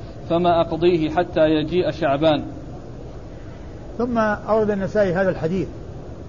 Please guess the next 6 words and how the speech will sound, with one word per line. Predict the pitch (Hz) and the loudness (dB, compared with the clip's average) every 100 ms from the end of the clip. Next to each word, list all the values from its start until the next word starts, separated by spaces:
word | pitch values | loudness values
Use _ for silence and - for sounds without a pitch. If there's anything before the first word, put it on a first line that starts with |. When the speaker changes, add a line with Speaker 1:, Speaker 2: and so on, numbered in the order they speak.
| - - | -14 -6
Speaker 2:
الذي | 185 185 170 | -2 0 2
فيه | 147 220 165 180 202 - - - - | 2 2 4 2 0 -6 -12 -12 -8
أن | 190 190 | -6 -2
المرأة | 180 214 226 | 0 2 2
تقضي | 196 269 214 175 | 2 0 2 -2
الصيام، | - 180 208 | 0 2 2